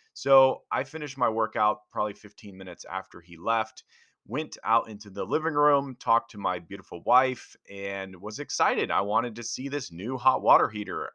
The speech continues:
Our old one was from two thousand and six, people. Yes, two thousand and six. Can you believe it? I cannot. Anyways, two thousand six is a dinosaur age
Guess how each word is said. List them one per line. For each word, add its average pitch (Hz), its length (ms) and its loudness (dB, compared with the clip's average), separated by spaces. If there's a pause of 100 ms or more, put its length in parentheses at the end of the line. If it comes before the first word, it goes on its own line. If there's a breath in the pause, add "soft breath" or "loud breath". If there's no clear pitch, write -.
Our 92 220 2
old 147 260 2
one 107 300 0
was 110 280 0 (280 soft breath)
from 127 300 -2
two 160 220 -6
thousand 151 520 6
and 147 160 -2
six, - 440 -2
people. 131 560 2
Yes, 117 600 2
two 143 320 -10 (140)
thousand 117 600 2
and 92 280 -12
six. - 480 -6 (100)
Can 113 380 -8
you 107 200 -6
believe 98 420 -8
it? 90 140 -6
I 90 100 -2
cannot. 95 540 -2 (500 soft breath)
Anyways, 113 580 0 (320 soft breath)
two 185 160 -8
thousand 151 340 8
six - 360 -4
is 123 340 -6
a 113 260 -4 (180)
dinosaur 107 600 -2
age 101 360 -6